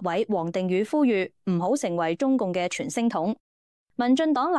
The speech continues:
委莊瑞雄質疑鄭麗文唔可以見習近平笑嘻嘻，到美國氣噗噗等等。最值得關注嘅係呢組數據，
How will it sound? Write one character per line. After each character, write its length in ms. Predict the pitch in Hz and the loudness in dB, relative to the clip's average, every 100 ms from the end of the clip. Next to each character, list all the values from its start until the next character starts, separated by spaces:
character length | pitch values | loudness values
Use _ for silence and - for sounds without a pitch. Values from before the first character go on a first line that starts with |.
| - | 0
委 200 | 190 226 | 0 0
莊 220 | 320 311 | 0 0
瑞 120 | 214 190 | 0 -2
雄 240 | 175 - - | -4 -8 -6
質 140 | 277 220 | -2 0
疑 160 | 185 | 0
鄭 180 | 185 208 | 0 0
麗 160 | 214 208 | 2 2
文 200 | 170 160 | 0 0
唔 120 | 196 | 0
可 100 | 208 | 0
以 140 | 330 285 | 2 2
見 220 | 240 226 | 2 0
習 140 | 220 - | 0 -2
近 140 | 196 | -4
平 180 | 196 170 | -2 -4
笑 160 | 247 240 | 0 0
嘻 160 | 302 302 | 2 0
嘻， 260 | 311 311 - - - | 0 -2 -6 -12 -2
到 160 | 311 | 2
美 180 | 277 247 | 4 2
國 220 | 277 262 | 0 -2
氣 160 | - 277 | 0 0
噗 140 | 330 | 2
噗 140 | 349 330 | 0 0
等 180 | 180 208 | 0 -2
等。 240 | 175 240 _ _ _ _ _ _ _ _ _ | -2 -4 _ _ _ _ _ _ _ _ _
最 180 | - 240 | 2 2
值 140 | 233 214 | 2 -2
得 100 | 277 | 0
關 260 | 294 277 285 | 2 2 2
注 120 | 220 | 0
嘅 240 | 196 190 190 | 0 0 0
係 160 | 175 | 0
呢 100 | 214 | 0
組 160 | 226 196 | 0 0
數 240 | 185 160 | 0 -2
據， 340 | 165 165 160 | 0 0 0